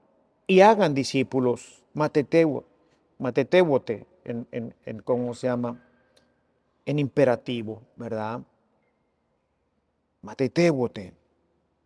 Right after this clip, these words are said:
Hagan discípulos. Preséntenle a su gente cercana. Preséntenle a Jesús. Hablen de Él. Que lo conozcan, que se enamoren a través de su propia vida.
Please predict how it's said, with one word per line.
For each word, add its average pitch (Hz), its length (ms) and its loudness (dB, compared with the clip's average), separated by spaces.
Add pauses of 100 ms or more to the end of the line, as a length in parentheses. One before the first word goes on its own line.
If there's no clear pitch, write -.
(120)
Hagan 185 340 4
discípulos. 131 800 -6 (960)
Preséntenle 180 1000 0 (480)
a 185 80 0
su - 160 -2
gente 220 680 2
cercana. 220 840 0 (640)
Preséntenle 214 720 4
a 117 60 2
Jesús. - 600 -4 (440)
Hablen 202 480 -2
de 151 340 0
Él. 170 180 -6 (680)
Que 208 120 2
lo 202 160 2
conozcan, 165 720 -2 (160)
que 196 80 0
se - 140 2
enamoren 180 600 0 (160)
a 175 100 -2
través 202 300 6
de 214 100 0
su 202 160 -2
propia 196 360 0
vida. 170 380 -2